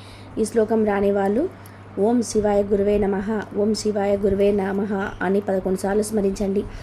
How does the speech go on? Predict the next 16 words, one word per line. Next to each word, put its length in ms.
ఇలా 140
చేస్తే 440
జగద్గురువు 600
ఆదిశంకరాచార్యుల 920
వారి 240
అనుగ్రహం 520
మీకు 260
కలుగుతుంది. 600
దానివల్ల 640
ఇంట్లో 360
పిల్లలకు 520
విద్యాపరంగా 840
మంచి 340
పురోగతికి 920
వస్తారు. 420
అదేవిధంగా 760